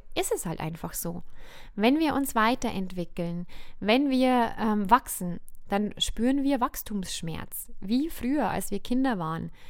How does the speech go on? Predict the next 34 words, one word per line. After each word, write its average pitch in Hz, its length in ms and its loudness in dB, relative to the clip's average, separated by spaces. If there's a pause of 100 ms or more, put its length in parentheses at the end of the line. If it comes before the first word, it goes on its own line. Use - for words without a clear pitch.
(200)
Wenn 196 160 2
wir 196 120 2
gewachsen 175 400 0
sind, 269 280 0
dann 233 480 -2
hat 220 140 -6
es 240 140 -6
wehtan, 185 540 -6 (120)
ja, 214 220 -4
so - 140 -8
in 196 120 -2
die 190 60 -6
Knochen 208 400 -4
und 170 160 -4
so. 165 180 -6 (960)
Und 233 100 4
so 254 120 2
tut's - 420 2
eben 254 380 2 (120)
auch 233 340 2 (280)
heute 214 420 2
weh, 185 400 0
wenn 208 380 0
wir 214 380 2
so 247 180 -2
eine 285 160 2
Phase 202 400 0
erleben 214 500 -2
wie 190 80 0
jetzt 202 260 -2
im 196 120 -4
zweiten 180 460 -4
Halbjahr 185 320 -2
zweitausendfünfundzwanzig. 190 1400 -8